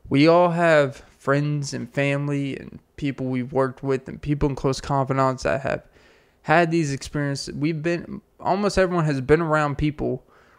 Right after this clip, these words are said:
with all the different bad experiences you could think of. And to think that you can't have a point of view or an opinion about those things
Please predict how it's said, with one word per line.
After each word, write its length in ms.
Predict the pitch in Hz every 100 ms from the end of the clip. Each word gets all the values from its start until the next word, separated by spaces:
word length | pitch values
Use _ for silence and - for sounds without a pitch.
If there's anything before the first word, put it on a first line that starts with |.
| -
with 140 | -
all 240 | 135 156 151
the 140 | 147
different 580 | 139 147 147 135 - 131
bad 240 | 135 139
experiences 480 | 139 - 143 131 -
you 100 | 127
could 140 | -
think 240 | - - - -
of. 160 | - - - - - - _ 147
And 80 |
to 80 | 156
think 320 | 151 220 233
that 240 | 190 170 151
you 460 | 85 120 135 196
can't 240 | - 151 -
have 360 | 123 127 127
a 360 | 131 123 127 123 - -
point 280 | - 151 143
of 80 | 127
view 480 | 135 147 139 127 -
or 460 | 131 123 107 147 - - -
an 120 | -
opinion 800 | 127 - - 160 170 156 - 151 _ - - -
about 340 | - 123 78
those 260 | - - -
things 360 | - - -